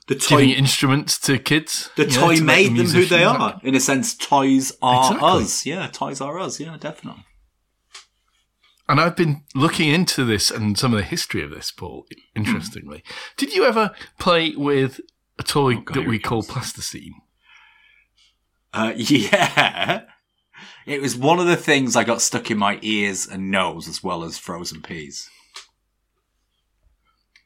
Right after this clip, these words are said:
Speaker 2: For those who are not aware, plasticine is a kind of fake modelling clay
Speaker 1: Play-Doh? I guess it's called Play-Doh
Speaker 2: that's
Speaker 1: these days.
Speaker 2: that's sold in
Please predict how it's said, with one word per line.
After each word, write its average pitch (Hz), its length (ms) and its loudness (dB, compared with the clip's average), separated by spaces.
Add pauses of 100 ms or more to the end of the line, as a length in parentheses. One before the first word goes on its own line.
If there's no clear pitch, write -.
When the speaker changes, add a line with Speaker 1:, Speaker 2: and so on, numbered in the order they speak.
(420)
Speaker 2:
For 147 100 -2
those 170 280 2
who 151 120 4
are 135 80 4
not 147 260 0
aware, 87 360 -4
plasticine 117 680 0
is 107 280 -4
a 113 60 -6
kind 175 600 -2
of 139 240 -12 (600)
fake 147 380 0
modelling 147 480 0
clay 139 220 4
Speaker 1:
Play-Doh? 180 360 2
I - 60 -10
guess 156 180 -2
it's 104 100 -10
called 107 160 0
Play-Doh 120 240 2
Speaker 2:
that's 104 140 2
Speaker 1:
these 82 160 -12
days. - 360 -18 (1400)
Speaker 2:
that's - 200 -6
sold 143 580 0 (100)
in 113 340 0